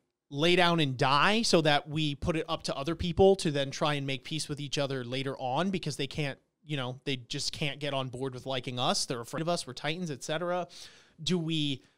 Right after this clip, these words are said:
fight in spite of maybe with more time being able to resolve this where it's the best case scenario? Do we believe that humans are capable of doing that or the Marlians or any other nations to begin with, et cetera? And now that it's like we have this golden,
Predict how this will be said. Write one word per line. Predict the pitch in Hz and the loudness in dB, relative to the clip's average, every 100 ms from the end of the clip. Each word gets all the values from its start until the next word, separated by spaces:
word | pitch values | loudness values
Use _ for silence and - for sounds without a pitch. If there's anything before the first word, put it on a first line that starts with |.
| _ - | _ -12
fight | - 185 180 220 | 4 8 8 6
in | 180 | 2
spite | - - 165 | 2 4 4
of | 160 | 4
maybe | 147 147 160 175 175 | 2 2 2 2 0
with | 185 165 - | 0 -2 2
more | 160 151 | 2 2
time | - 160 175 180 | 2 4 4 4
being | 156 | 2
able | 151 147 | 0 -2
to | - | -6
resolve | 139 135 156 143 139 | -6 0 2 2 0
this | 143 - | -2 -2
where | 147 | -4
it's | 139 - | -8 -6
the | |
best | 127 180 - | -2 0 2
case | 202 190 | 0 2
scenario? | 202 190 190 196 196 | 0 0 2 6 6
Do | 180 | 4
we | 160 | 0
believe | 151 143 151 156 | -2 -4 -2 -2
that | 139 - | -4 -2
humans | 151 151 | -2 -2
are | 127 | -4
capable | - 139 160 165 196 | -6 -4 2 6 6
of | 175 | 6
doing | 180 180 180 | 2 2 2
that | 180 180 | 2 2
or | 170 | 0
the | 147 | 0
Marlians | 139 147 156 151 147 | -2 -2 0 -2 -6
or | 131 | -6
any | 147 143 | -6 -4
other | 131 | -4
nations | 127 143 143 147 - | -4 -4 -4 -6 -6
to | |
begin | 131 147 196 | -6 -2 0
with, | 233 226 226 - - - | 4 4 2 -8 -12 -10
et | |
cetera? | - 208 202 196 190 - - | 2 4 6 6 6 2 -2
And | 156 | 0
now | 160 175 185 | 4 6 6
that | 170 | 4
it's | 156 180 | 2 0
like | 139 | 0
we | 143 135 | -2 0
have | 156 156 139 | 2 2 0
this | 139 | -2
golden, | 139 147 156 160 147 | 2 4 4 4 2